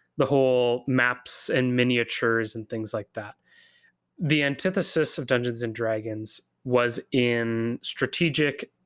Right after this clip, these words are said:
miniature warfare games, uh, which the founder of, or the creator of Dungeons and Dragons, I should say, Gary Gygax, um, was a fan of, and he wanted kind of a more fantasy version of this. So instead of having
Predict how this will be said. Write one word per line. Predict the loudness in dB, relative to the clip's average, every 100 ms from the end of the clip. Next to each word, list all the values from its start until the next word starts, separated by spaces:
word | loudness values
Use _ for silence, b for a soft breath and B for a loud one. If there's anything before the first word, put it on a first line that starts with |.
| _
miniature | 0 2 2 2 0
warfare | 0 -2 0 0 -2 -4 -4 -4 -6
games, | -4 -2 -4 -8 -10 B B B B B _
uh, | 2 4 2 0
which | 0 0 0 -4 -6 -8 -4
the | -2
founder | 2 2 2 0 0 -4 _ _
of, | -6 -6 -6 -2
or | -2
the |
creator | -2 -2 0 0
of |
Dungeons | -2 -4 -6
and | -6
Dragons, | -2 -4 -4 -10 -8
I | -8
should | -8 -10
say, | -6 -6
Gary | -2 -2 -2
Gygax, | 0 2 2 2 0 -2 -12 -14 B B B B B B
um, | 0 0 0
was | 2 2 0 -10 -6
a | -2
fan | 0 0 0
of, | 0
and | -2
he | 0 0
wanted | 2 0 2 0 -2 -8
kind | -6 -4
of | 0
a |
more | 2 2
fantasy | 0 -4 -2 0 -2 -6
version | -4 -2 -2 -6
of | -10
this. | -10
So | -6 -4
instead | -4 -2 -2 0
of | -2
having | 0 0 2 0 0